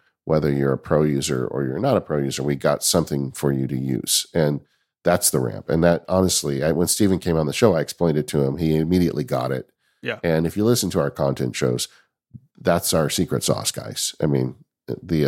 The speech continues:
Speaker 1: uh, we really try to give something to everybody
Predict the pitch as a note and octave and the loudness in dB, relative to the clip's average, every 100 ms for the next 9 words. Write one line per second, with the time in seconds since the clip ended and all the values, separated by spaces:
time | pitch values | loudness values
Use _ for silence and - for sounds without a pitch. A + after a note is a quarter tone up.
0 | B1+ G1+ E2+ D#2+ E2 F2 D#2+ - E2+ D#2 | 0 -2 -2 0 2 2 0 -2 0 0
1 | C#2+ C#2 E2 D#2 - D2 C2+ C2 E2 B2 | 0 2 2 4 0 -2 -4 -2 0 2
2 | D#2 B1+ B1+ B1+ | 2 -2 -6 -8